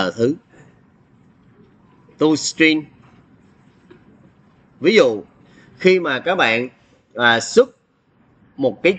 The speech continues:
chuỗi ra, một cái message. Ví dụ sau này, à, bạn chuẩn bị học đến cái phần giao diện,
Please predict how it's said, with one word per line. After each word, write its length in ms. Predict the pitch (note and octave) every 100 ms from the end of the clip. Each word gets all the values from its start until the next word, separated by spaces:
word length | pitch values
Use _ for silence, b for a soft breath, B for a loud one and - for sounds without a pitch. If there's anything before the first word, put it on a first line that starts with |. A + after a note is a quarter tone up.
| -
chuỗi 300 | C3+ A2 F#3
ra, 320 | F#3 D#3+ D3 - _ _ _ _ _ -
một 140 | A#2
cái 80 | -
message. 360 | D3 - A#2 - - - - - _ _ -
Ví 100 | E3+
dụ 120 | A#2
sau 260 | - C3 C3
này, 340 | A#2+ A2 A2
à, 180 | G#2+ G#2+
bạn 300 | G2 F#2+ G2+
chuẩn 200 | G#2+ C#3
bị 200 | A2 G2
học 240 | G#2 -
đến 140 | A#2+ D#3+
cái 80 |
phần 380 | D3+ A#2+ G2+ G2
giao 120 | A#2
diện, 320 | A#2 G2 F2